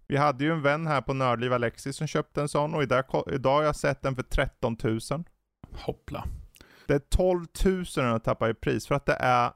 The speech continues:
Speaker 1: ingen köper dem, för att det, folk vet att de, antingen så tänker de, "Ja, men jag behöver inte köpa nu, det kommer ju snart nya."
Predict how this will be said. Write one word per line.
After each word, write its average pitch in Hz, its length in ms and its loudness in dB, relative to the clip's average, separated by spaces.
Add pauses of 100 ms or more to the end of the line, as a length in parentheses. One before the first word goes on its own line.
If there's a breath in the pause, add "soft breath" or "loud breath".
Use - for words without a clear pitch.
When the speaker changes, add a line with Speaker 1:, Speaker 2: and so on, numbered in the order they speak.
Speaker 1:
ingen 147 260 0
köper 185 420 0
dem, 117 120 0
för - 80 0
att 139 140 -2
det, - 100 -2 (220)
folk 127 260 0
vet 123 420 -2
att - 180 -10 (120)
de, 127 240 0
antingen 165 500 0
så 185 100 -4
tänker 139 280 0
de, 123 100 0
"Ja, 127 60 0
men 127 160 -2
jag 120 120 2
behöver 190 160 2
inte - 140 -4
köpa 117 260 -2
nu, 113 140 0
det 123 120 0
kommer 160 200 -2
ju 151 60 0
snart 120 240 -2
nya." 123 340 0